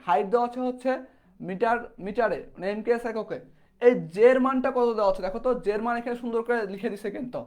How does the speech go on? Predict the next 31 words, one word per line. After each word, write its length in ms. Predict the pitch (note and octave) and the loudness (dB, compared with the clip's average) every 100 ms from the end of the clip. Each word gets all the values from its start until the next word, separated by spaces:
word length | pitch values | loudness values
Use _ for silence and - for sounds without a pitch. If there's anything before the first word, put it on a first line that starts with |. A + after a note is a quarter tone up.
| - _ - | -14 _ -14
জে 100 | D#3 | -6
এর 100 | G3 | -4
মানটা 260 | G#3 A3 A#3+ | -4 -4 -4
দিছে 220 | A3+ B3+ A#3+ | -4 -6 -6
কত? 180 | A#3+ C4+ G4 - _ _ | -2 -2 -2 -10 _ _
four 140 | G3+ G#3 G#3+ | 0 0 4
point 200 | B3 B3 B3 | 2 2 -2
two 140 | B3 C4+ B3 | -2 -2 -2
into 180 | A3 C4 B3+ | -4 -8 -4
ten 120 | A3 G#3+ | -4 -4
to 60 | A3 | -6
the 80 | A#3+ A#3+ | -4 0
power 160 | A#3+ - A3+ | -2 -2 -2
seven 300 | F#3 F3+ A#3 - - E3 | 0 0 -2 -6 -2 2
arc 160 | A3 A#3 - - | 2 0 -8 -4
in 80 | G3+ G3+ - F3 | -4 -4 -16 -12
divided 300 | G3 G#3+ G#3+ F#3+ | -8 -4 -4 -2
by 100 | B3+ G4 - _ _ - E3 | 0 -2 -6 _ _ -2 0
arc 140 | G3+ G3 A#3 | 0 -2 0
per 140 | C4+ C#4 _ - | 0 0 _ 0
cal-, 220 | G3 F#3 E3+ | 2 2 2
আহ, 180 | E3+ E3 | 2 2
ক্যালোরি, 340 | G3+ G3+ D3 - | 0 0 -2 -8
ঠিক 100 | A#3+ | -8
আছে? 200 | C4 B3 D3 - | -8 -8 -14 -8
তাহলে 160 | F#3 | -4
আমাদের 240 | G#3 A3+ A3+ | -2 -2 -4
এটা 100 | A#3 | -6
কিসে 220 | A3+ A#3+ | -10 -6
দেওয়া 140 | A#3+ | -4
আছে? 160 | A#3+ | -4